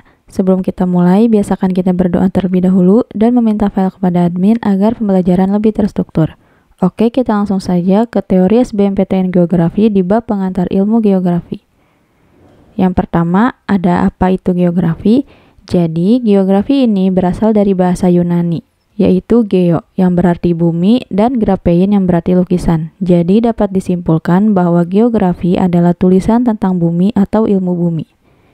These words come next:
Lalu yang kedua, ada sejarah perkembangan ilmu geografi. Jadi, yang pertama, itu istilah geografi ini pertama kalinya dikemukakan oleh Eratosthenes pada abad kesatu S M,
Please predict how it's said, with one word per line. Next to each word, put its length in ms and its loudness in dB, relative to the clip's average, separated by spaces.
Lalu 400 2
yang 100 -2
kedua, 540 0
ada 160 0
sejarah 640 0
perkembangan 640 -2
ilmu 320 2
geografi. 640 -2
Jadi, 480 2
yang 160 0
pertama, 640 -2
itu 320 0
istilah 400 0
geografi 640 0
ini 240 0
pertama 400 -4
kalinya 400 0
dikemukakan 800 -2
oleh 320 0
Eratosthenes 1040 0
pada 320 -2
abad 320 -2
kesatu 720 -2
S 240 -4
M, 300 -6